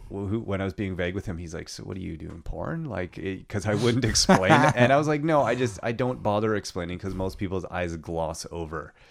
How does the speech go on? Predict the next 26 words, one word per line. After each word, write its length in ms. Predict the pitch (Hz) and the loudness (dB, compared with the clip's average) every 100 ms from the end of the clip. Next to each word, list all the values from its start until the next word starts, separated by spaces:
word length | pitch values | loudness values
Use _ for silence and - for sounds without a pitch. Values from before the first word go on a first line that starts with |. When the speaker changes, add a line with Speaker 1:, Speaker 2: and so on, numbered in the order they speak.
| - - - - | -20 -20 -20 -18
Speaker 1:
I'm 80 | - | -10
like, 140 | 110 - | -10 -4
"I 100 | 120 | -4
do 160 | 127 131 | -4 -2
web 260 | 113 107 | 0 -2
stuff." 380 | - - - - - | -4 -12 -12 -6 0
Speaker 2:
I 60 | 113 | 2
do 140 | 113 | 2
web 260 | - 98 - | 2 0 0
stuff. 420 | - 98 143 - | 0 2 2 0
Speaker 1:
<laughs> 920 | - - - 143 - - - - - - - - - - | -2 -8 -10 -10 -12 -12 -4 -4 -4 -8 -18 -20 -16 0
Speaker 2:
It 120 | 123 | 6
doesn't 260 | 156 202 | 6 6
sound 300 | 185 170 131 | 4 4 6
good 240 | 110 139 90 | 6 6 6
when 120 | 90 | 2
you 80 | 90 | 2
say 140 | 98 90 | 4 4
it 40 | |
like 160 | 82 85 | 4 4
that, 160 | 80 | 2
actually. 300 | 80 - 123 | 2 -2 4
Speaker 1:
Well, 340 | 135 135 127 123 | 8 8 8 4
not 140 | 143 | 2
anymore. 560 | 120 92 85 80 76 - | 0 -2 -2 -2 -4 2
Speaker 2:
Yeah. 320 | 110 95 | 4 4